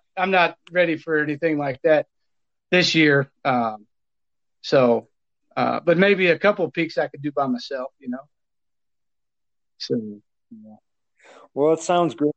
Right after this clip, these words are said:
Speaker 2: man. I mean, it sounds like your head and your heart are in the right place, and you're coming to it with, uh, you know, a humble attitude, and that's sort of how you're approaching life right now,
Speaker 1: Yeah.
Speaker 2: too. So I think that, I think your head's
Speaker 1: Yeah,
Speaker 2: in the
Speaker 1: I
Speaker 2: right
Speaker 1: feel,
Speaker 2: spot.
Speaker 1: uh,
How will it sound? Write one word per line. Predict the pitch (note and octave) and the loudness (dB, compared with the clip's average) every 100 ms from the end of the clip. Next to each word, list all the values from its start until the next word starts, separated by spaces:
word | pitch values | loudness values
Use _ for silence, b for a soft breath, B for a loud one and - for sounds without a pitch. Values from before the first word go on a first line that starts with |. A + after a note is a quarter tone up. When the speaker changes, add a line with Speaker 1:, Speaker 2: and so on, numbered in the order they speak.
| - | -8
Speaker 2:
man. | C3+ C3+ | -8 -6
I | C#3 | -4
mean, | C#3+ C#3+ A#2+ | -2 -2 -4
it | C#3+ | -8
sounds | - E3 E3 | -4 -2 0
like | D3+ D3 | 0 -2
your | C#3+ C3 | -4 -6
head | G2+ D3 D3+ D3+ | 0 2 2 0
and | C#3 | 0
your | C3 | -2
heart | A#2+ C#3+ D3 C#3+ | 0 2 2 2
are | C3+ | 2
in | C#3+ | 2
the | C3+ | 0
right | C#3 C#3 - | 0 -2 -4
place, | C3+ C#3 C3+ - | -2 0 0 -2
and | B2 | -6
you're | A#2 | -6
coming | - C#3+ C#3 | -4 -2 -2
to | - C#3 | 0 0
it | C#3 | 2
with, | C3 - B2 | 0 -2 -6
uh, | A2+ A2+ _ b b | -4 -6 _ b b
you | C#3 | -4
know, | B2 B2+ | 0 0
a | |
humble | - D3+ D3 C#3 | 0 0 2 2
attitude, | C#3 C#3 C#3 C#3+ C#3 C#3+ | 4 2 0 0 2 2
and | B2+ B2 A#2+ | 0 -2 -4
that's | C3+ C3+ - - | -2 -4 -4 -8
sort | D#3 D#3 | 0 0
of | D3+ | 2
how | D3 | 0
you're | D3+ D3 D3+ D3 - | 2 2 4 2 -2
approaching | C3 - D3+ D#3+ D#3 D#3+ D#3 D3 | -10 -2 0 0 -2 -4 -2 -2
life | B2+ D3 F3+ B2+ | 0 0 0 -2
right | A#2 A2+ | -4 0
now, | A#2+ | 2
Speaker 1:
Yeah. | A#3+ B3 | 2 2
Speaker 2:
too. | D#3+ B2+ G2+ | 0 0 -4
So | - A#2+ A#2 A2+ _ _ _ _ - | -8 -6 -4 -6 _ _ _ _ -10
I | B2+ | -6
think | D#3 D#3+ - | -2 -4 0
that, | C3+ C3 - | 0 0 -6
I | - | -18
think | - _ - | -18 _ -4
your | C#3+ A#2+ | -2 2
head's | D#3 G#3+ | 4 4
Speaker 1:
Yeah, | |
Speaker 2:
in | C#3 | 4
the | C#3 | 4
Speaker 1:
I | |
Speaker 2:
right | C3+ | 2
Speaker 1:
feel, | C4 C#4 | 4 4
Speaker 2:
spot. | C4+ - | 4 2
Speaker 1:
uh, | G3+ F3+ D#3 | 0 0 0